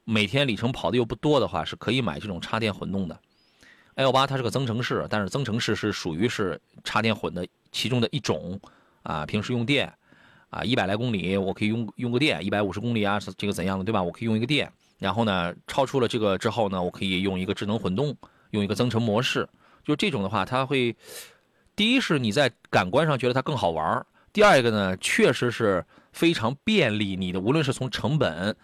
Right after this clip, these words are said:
还是从出行上，它会非常便利。另外一个跟电沾上边儿的车呢，往往它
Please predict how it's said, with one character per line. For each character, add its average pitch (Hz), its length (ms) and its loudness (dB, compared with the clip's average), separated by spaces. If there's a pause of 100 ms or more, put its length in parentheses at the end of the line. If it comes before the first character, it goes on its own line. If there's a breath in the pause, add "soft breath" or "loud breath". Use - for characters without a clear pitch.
还 - 140 -2
是 113 100 2
从 101 300 -4
出 - 200 -4
行 107 280 -2
上， 101 160 -2
它 98 120 -6
会 104 120 -2
非 120 120 -4
常 107 160 -2
便 107 220 -2
利。 85 160 -10
另 127 120 -2
外 127 120 0
一 104 40 -2
个 98 80 -6
跟 135 140 -6
电 127 200 0
沾 131 100 -2
上 123 100 -2
边 131 140 0
儿 127 40 2
的 113 40 0
车 135 200 0
呢， 113 140 0 (340 loud breath)
往 117 120 4
往 104 140 2
它 117 280 0